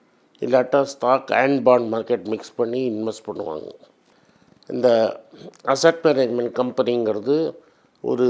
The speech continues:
ஃபண்ட் மேனேஜரை போட்டு நடத்துவாங்க. அந்த, இப்போ செபி ரொம்ப கிளியரா ரூல்ஸ் சொல்லியிருக்காங்க. லார்ஜ் கேப் ஃபண்ட்ஸு, மிட் கேப் ஃபண்ட்ஸு, ஸ்மால் கேப் ஃபண்ட்ஸ், வெறும் ஈக்விட்டியில் சொல்றேன்.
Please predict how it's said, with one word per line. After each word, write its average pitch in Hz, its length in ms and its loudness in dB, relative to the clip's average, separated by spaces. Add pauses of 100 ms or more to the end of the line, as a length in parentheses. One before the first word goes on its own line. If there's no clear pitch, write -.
(340)
ஃபண்ட் 139 340 2
மேனேஜரை 120 440 0
போட்டு 117 360 -2
நடத்துவாங்க. 104 600 -2 (1120)
அந்த, 127 500 2
இப்போ 113 180 -4
செபி 135 380 -2
ரொம்ப 127 260 0
கிளியரா 127 440 4
ரூல்ஸ் 117 340 -4
சொல்லியிருக்காங்க. 101 540 -6 (720)
லார்ஜ் 123 320 4
கேப் 123 260 2
ஃபண்ட்ஸு, 101 540 -6 (840)
மிட் 120 220 -6
கேப் 120 300 -2
ஃபண்ட்ஸு, - 560 -10 (640)
ஸ்மால் 123 380 -2
கேப் 117 300 -2
ஃபண்ட்ஸ், - 420 -10 (420)
வெறும் 127 320 -2
ஈக்விட்டியில் 127 500 -4
சொல்றேன். - 440 -10